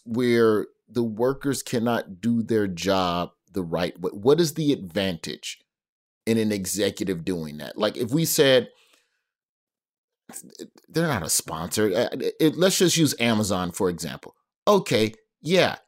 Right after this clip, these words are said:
Amazon's gonna pay you as little as possible and not put you in a union because it makes them more money.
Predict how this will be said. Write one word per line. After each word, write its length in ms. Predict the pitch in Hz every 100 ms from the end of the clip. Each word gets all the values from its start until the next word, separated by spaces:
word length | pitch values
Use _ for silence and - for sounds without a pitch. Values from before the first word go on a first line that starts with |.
| _ _
Amazon's 580 | 160 190 190 175 170 147
gonna 220 | 156 147
pay 180 | 139 151
you 160 | 143
as 180 | 135 117
little 280 | 127 151 143
as 80 | 135
possible 840 | - 139 135 135 117 139 131 117 _ _ _
and 200 | 110 113
not 240 | 135 -
put 200 | - 120
you 60 | 139
in 60 |
a 60 | 131
union 540 | 117 135 131 123 120
because 500 | 107 113 143 117 113 _
it 260 | 135 127 _
makes 320 | 123 135 -
them 220 | - 127
more 300 | 120 117 117
money. 600 | 107 104 104 113 98 76